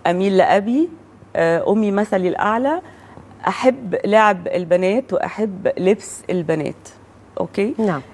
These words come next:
Speaker 1: لو الفكرتين دول مش موجودين عند الطفل من تلات سنين يبقى عنده اضطراب.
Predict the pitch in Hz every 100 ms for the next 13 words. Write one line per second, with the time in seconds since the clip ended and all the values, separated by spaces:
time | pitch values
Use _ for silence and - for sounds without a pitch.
0 | - 190 190 214 208 226 226 220 269 302
1 | 262 269 262 254 240 208 190 202 175 196
2 | 160 185 - - 185 190 185 180 170 202
3 | 185 175 160 165 165 220 220 - 208 190
4 | 214 320 - - - 196 185 180 202 220
5 | 196 - 143 -